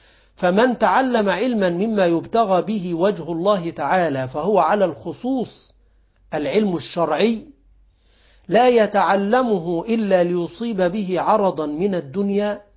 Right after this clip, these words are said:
عرضا زائلا من هذه الدنيا الفانية،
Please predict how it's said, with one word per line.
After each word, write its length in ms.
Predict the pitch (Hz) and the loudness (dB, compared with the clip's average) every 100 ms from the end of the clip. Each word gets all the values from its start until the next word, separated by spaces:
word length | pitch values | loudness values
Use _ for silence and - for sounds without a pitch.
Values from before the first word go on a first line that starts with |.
| _ _ _ _ - | _ _ _ _ -6
عرضا 480 | 156 185 160 156 147 | 0 0 0 -4 -6
زائلا 800 | 120 156 156 208 214 202 208 294 _ _ _ _ _ _ _ _ | -6 -6 -6 -4 -2 -2 -4 -12 _ _ _ _ _ _ _ _
من 180 | 160 160 | -8 -6
هذه 440 | 151 190 180 156 156 | -2 0 0 -4 -10
الدنيا 380 | 135 214 180 | -6 -4 -2
الفانية، 680 | 151 127 185 202 208 214 214 | -4 -2 -2 0 0 0 -2